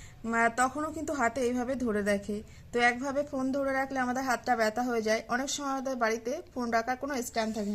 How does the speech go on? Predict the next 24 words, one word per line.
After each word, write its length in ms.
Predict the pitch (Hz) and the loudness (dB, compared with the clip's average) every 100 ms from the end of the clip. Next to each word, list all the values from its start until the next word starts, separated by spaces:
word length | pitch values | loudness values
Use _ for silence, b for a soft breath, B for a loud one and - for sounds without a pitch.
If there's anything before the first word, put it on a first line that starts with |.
| 202 | -4
না, 60 | 202 B B B B - | -6 B B B B -6
সেই 180 | - 285 | -4 -4
ক্ষেত্রে 280 | 311 320 320 302 | -4 -6 2 2
আমরা 160 | 247 269 254 | 4 2 2
এরকম 280 | 233 233 247 | 2 2 -2
কটা 200 | 247 233 277 | -2 -4 -6
ক্লিপ 200 | 233 226 247 | -4 -4 -2
নিয়ে 140 | 247 247 | 0 0
নেব, 100 | 254 285 | 0 2
জামা 220 | 226 208 220 | 2 2 0
কাপড় 280 | 226 233 240 | -2 -2 -2
মেলা, 200 | 233 233 359 - 208 | 0 0 -2 -2 -4
এটা 160 | 220 254 | -2 -2
দিয়ে 120 | 269 294 | -2 -4
কিন্তু 180 | 294 285 277 | -4 -2 0
আমরা 120 | 277 254 - | 0 0 -2
স্ট্যান্ড 220 | 240 240 | -2 0
বানিয়ে 240 | 233 220 220 | 0 0 0
নেব। 120 | 214 240 392 B B B B - | -2 -2 -4 B B B B -2
তো 60 | 220 - | -2 0
এখানে 280 | 262 302 294 302 | -2 -2 -4 -2
একটা 180 | 254 - 247 | -2 -4 -4
দিয়ে 140 | 233 226 | -2 -2
দিলাম, 240 | 240 247 | -2 -2